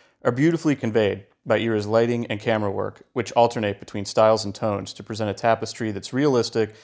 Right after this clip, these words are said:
and impressionistic in equal measures. Jumping from one time frame and level of reality to another, Louder Than Bombs is a clinic in how to present the interior lives of an ensemble, and I'm pleased to have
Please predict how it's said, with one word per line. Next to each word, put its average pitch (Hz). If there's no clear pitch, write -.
and 117
impressionistic 107
in 104
equal 104
measures. 98
Jumping 131
from 117
one 131
time 123
frame 113
and 104
level 107
of 104
reality 101
to 104
another, 117
Louder 120
Than 117
Bombs 104
is 95
a 98
clinic 113
in 110
how 104
to 104
present 104
the 101
interior 117
lives 98
of 104
an 101
ensemble, 98
and 104
I'm 98
pleased 123
to 120
have 101